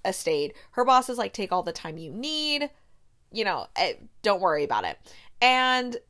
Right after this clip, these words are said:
she quickly meets Cameron's character, Dylan, who is the caretaker of the land.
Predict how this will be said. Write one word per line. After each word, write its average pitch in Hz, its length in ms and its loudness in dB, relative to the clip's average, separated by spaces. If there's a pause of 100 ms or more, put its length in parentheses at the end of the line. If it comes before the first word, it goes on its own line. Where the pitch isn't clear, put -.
(220)
she 277 240 -2
quickly 330 720 -2
meets 185 680 -6
Cameron's 196 440 -4
character, 180 500 0
Dylan, 185 500 -2 (280)
who 202 240 2
is 185 160 -2
the 165 100 -4
caretaker 165 640 -4
of 175 380 -2
the 160 140 -4
land. 143 440 -10